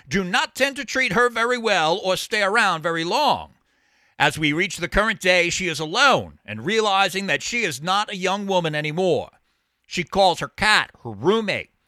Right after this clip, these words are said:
She notices that she is getting fewer swipes on Tinder. Since she is a reasonably talented writer, her sadness is conveyed in her text, even when she is trying to sound empowered,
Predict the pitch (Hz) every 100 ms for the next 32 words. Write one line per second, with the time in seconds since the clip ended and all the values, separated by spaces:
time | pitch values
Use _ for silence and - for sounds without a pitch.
0 | _ _ _ - 202 185 220 233 - 131
1 | 104 160 156 - 226 165 202 185 127 -
2 | _ 202 247 214 165 - 214 214 175 -
3 | 131 123 220 226 170 - _ _ _ _
4 | _ - 185 175 - 214 190 180 185 208
5 | 190 185 196 - 196 190 185 202 196 180
6 | 160 160 180 165 160 - 185 180 180 -
7 | 175 - 160 156 165 160 147 143 113 226
8 | 202 - 147 143 143 165 170 - 165 143
9 | - 190 175 147 - 196 190 180 147 220
10 | 233 180 117 120